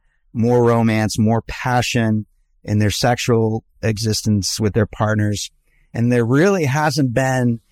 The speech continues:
a significant wide-scale shift toward meeting those needs effectively. And so my article speaks to the, what the outcome, one of the outcomes is that there's a lot of single, lonely men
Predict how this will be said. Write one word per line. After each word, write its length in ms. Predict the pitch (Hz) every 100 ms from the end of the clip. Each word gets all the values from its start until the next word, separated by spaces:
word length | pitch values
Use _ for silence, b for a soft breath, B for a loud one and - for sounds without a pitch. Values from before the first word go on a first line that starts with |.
| _ -
a 100 | 117
significant 760 | - 117 131 139 131 123 127
wide-scale 840 | 117 120 135 135 - - 135 120
shift 460 | 107 - 156 143 - - -
toward 280 | - 120
meeting 460 | 110 117 143 160 127
those 220 | 113 98
needs 380 | 104 104 98 92
effectively. 480 | 98 107 98 95 95 - _ _ _ -
And 140 | 113
so 220 | - 127
my 120 | 113 113
article 400 | 127 165 147 120
speaks 320 | - 135 -
to 100 | 135
the, 180 | 113 117 - -
what 200 | 131 117 -
the 220 | 117 110
outcome, 320 | 131 160 110
one 160 | 117 139
of 40 |
the 60 | 113
outcomes 380 | 107 110 104
is 140 | 101 95
that 260 | 104 104 -
there's 220 | - 127 117
a 80 |
lot 460 | 107 110 117 139 170 _ _ _ -
of 200 | 110 95
single, 840 | - - 143 170 170 165 165 - -
lonely 720 | 107 92 90 104 135 147 156
men 400 | 135 87 82 82